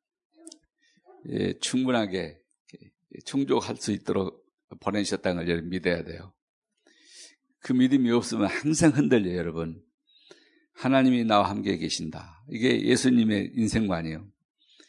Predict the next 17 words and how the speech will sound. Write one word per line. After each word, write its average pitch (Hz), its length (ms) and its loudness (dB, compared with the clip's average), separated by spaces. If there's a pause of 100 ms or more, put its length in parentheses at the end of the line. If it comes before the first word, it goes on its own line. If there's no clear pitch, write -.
(440)
이게 107 120 -4
자기 107 240 -2
정체성이었다니까요. 98 1300 -4 (760)
그러니까 - 500 -2 (460)
그분 160 300 -4
안에서 143 320 2
나는 135 500 2 (460)
뭐든지 135 340 2
할 127 100 -4
수 131 120 -12
있다고 120 360 -4
그래-, - 120 -12
바울도 160 320 0
그랬잖아요. 131 440 -4
"내가 104 240 0
주 - 200 -2
안에서 104 500 0